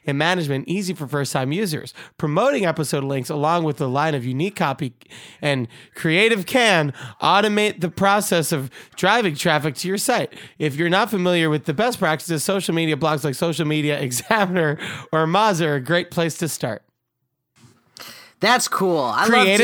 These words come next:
Speaker 2: I love
Speaker 1: newsletter.
Speaker 2: getting emails
Speaker 1: Creating
Speaker 2: like
Speaker 1: and
Speaker 2: that.
Speaker 1: distributing a newsletter.
Speaker 2: Oh,
Speaker 1: Should I
Speaker 2: sorry.
Speaker 1: stop?
Speaker 2: No, keep
Speaker 1: There's
Speaker 2: going.
Speaker 1: a
Speaker 2: It's nice to hear from people like that, you know? <laughs>
Speaker 1: Yeah, you know, sometimes you feel like you're not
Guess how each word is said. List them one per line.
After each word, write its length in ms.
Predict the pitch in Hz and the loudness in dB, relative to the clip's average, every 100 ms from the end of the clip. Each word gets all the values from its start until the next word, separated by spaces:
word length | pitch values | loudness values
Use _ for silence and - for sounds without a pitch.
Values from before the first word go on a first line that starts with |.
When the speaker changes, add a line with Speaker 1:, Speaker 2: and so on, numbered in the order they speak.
| 254 | 4
Speaker 2:
I 40 | 294 | 4
love 60 | 208 | 4
Speaker 1:
newsletter. 340 | 220 180 147 | 6 4 4
Speaker 2:
getting 200 | 165 151 | 2 0
emails 120 | 151 | 0
Speaker 1:
Creating 420 | 202 208 247 269 | 4 6 6 4
Speaker 2:
like 60 | 240 | 4
Speaker 1:
and 80 | 175 | 4
Speaker 2:
that. 40 | |
Speaker 1:
distributing 540 | 165 - 214 240 233 214 | 2 2 2 2 2 2
a 40 | |
newsletter. 400 | 190 190 175 170 - - _ - | 2 2 2 -2 -6 -16 _ -6
Speaker 2:
Oh, 100 | 175 | -2
Speaker 1:
Should 120 | 190 | 2
I 40 | 151 | 2
Speaker 2:
sorry. 100 | 156 | 0
Speaker 1:
stop? 400 | 175 196 208 _ _ _ _ | 0 -2 -2 _ _ _ _
Speaker 2:
No, 280 | 170 262 392 | -4 -2 -2
keep 220 | - - 160 | -4 -4 -2
Speaker 1:
There's 260 | 147 143 | 0 0
Speaker 2:
going. 140 | 135 - _ _ - - - - - - - _ _ _ _ _ _ - | -4 -8 _ _ -20 -20 -20 -20 -20 -20 -20 _ _ _ _ _ _ -6
Speaker 1:
a 40 | |
Speaker 2:
It's 140 | 208 202 | -4 0
nice 300 | 247 311 - | 2 2 0
to 100 | 247 | -2
hear 240 | 214 208 | 0 -2
from 200 | 185 175 | 0 0
people 360 | 180 156 131 135 | 0 -2 -2 -2
like 280 | 131 117 - | -2 -4 -6
that, 240 | 110 98 | -6 -4
you 100 | 110 | -4
know? 300 | 127 156 208 202 | -4 -2 -4 -8
<laughs> 40 | - - - _ - | -20 -20 -20 _ -6
Speaker 1:
Yeah, 280 | 175 180 139 | -2 0 0
you 220 | 139 165 | 0 -2
know, 240 | 175 175 | 0 0
sometimes 520 | 170 196 175 196 185 160 | -2 -4 -2 -2 -2 -2
you 80 | |
feel 180 | 147 175 | -4 -2
like 180 | 160 139 | -2 -2
you're 120 | 135 | -4
not 280 | 135 135 | -4 -4